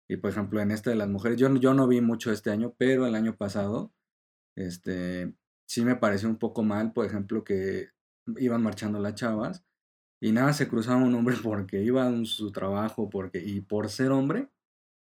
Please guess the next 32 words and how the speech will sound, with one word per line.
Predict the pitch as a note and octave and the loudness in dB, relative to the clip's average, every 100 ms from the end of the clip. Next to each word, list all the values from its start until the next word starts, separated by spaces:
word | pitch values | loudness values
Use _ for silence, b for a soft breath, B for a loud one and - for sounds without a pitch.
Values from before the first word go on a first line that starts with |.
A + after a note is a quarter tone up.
| _ _ | _ _
lo, | A#2+ A2+ G2+ | -2 0 0
le | G2 G2 | 0 -2
echaban | G2 A2+ A2+ G#2+ | 0 0 2 0
pintura | G2 G2 G#2+ | -2 -2 -4
en | G2+ | -4
la | F2+ | -6
cara, | - G#2+ G#2+ G#2 G2+ G2 | -2 0 0 0 -2 -2
lo, | F#2+ F#2 | -4 -6
lo | F2+ | -8
empezaban | F2 G2 G#2 G2 | -8 -4 -2 -2
a | |
golpear, | F2 F2 G#2+ G#2 G#2 G#2 G2+ - _ _ _ _ - | -4 -6 -4 -4 -4 -6 -8 -14 _ _ _ _ -4
y | G2 G2 | -2 0
pues | G2 G2+ | -2 -2
es | G#2 | -2
como | A#2+ G#2 F#2+ | 0 -2 0
de, | |
güey, | G2 G#2+ G2+ - | -2 -2 -2 -6
estás, | - G#2 G#2 - - - _ _ _ | -12 -8 -8 -8 -14 -20 _ _ _
estamos | G2+ G#2+ A2+ B2+ | -8 -2 0 2
pidiendo | - G#2+ G#2+ A2+ A2 | 2 2 2 0 0
que | G2 | -2
no | G2+ G2+ | -4 -4
se | A2 | -4
ha-, | G2+ G2+ | -2 -2
le | G2 G2 | -2 -2
hagan | G2+ G2+ | -2 -2
nada | G2+ G#2+ | -2 -2
a | |
las | G2+ F#2 | -4 -8
mujeres | F#2 G2+ G2+ | -8 -8 -6
por | - | -8